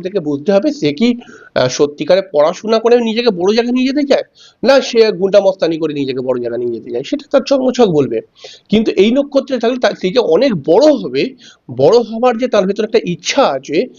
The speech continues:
এবং কে বড় হলো কি না হলো আমার দেখার দরকার নেই, আমি তো হবই, এইরকম একটা প্রবণতা এর মধ্যে থাকবে। কিন্তু মাঝে মাঝে এই নক্ষত্রগুলোর মধ্যে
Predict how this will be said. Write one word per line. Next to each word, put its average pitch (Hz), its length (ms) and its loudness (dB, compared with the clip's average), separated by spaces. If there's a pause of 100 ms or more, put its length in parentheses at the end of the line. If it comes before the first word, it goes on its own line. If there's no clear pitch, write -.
(340)
এবং 202 260 6 (580)
কে 208 180 2 (200)
বড় 214 140 4 (120)
হলো 196 160 0 (120)
কি 262 60 -4 (120)
না 175 140 2
হলো 208 180 0
আমার 196 180 -2
দেখার 175 300 -2
দরকার 139 260 2 (100)
নেই, 151 100 -2 (260)
আমি 196 140 4 (120)
তো 262 40 6 (120)
হবই, 170 340 0 (500)
এইরকম 294 480 4
একটা 254 200 0
প্রবণতা 175 480 -2
এর 147 120 -4
মধ্যে 156 240 -4
থাকবে। - 220 -8 (480)
কিন্তু 180 300 2 (220)
মাঝে 135 240 4 (100)
মাঝে 127 240 -6 (440)
এই 151 160 2 (140)
নক্ষত্রগুলোর 160 880 -2
মধ্যে 139 180 -2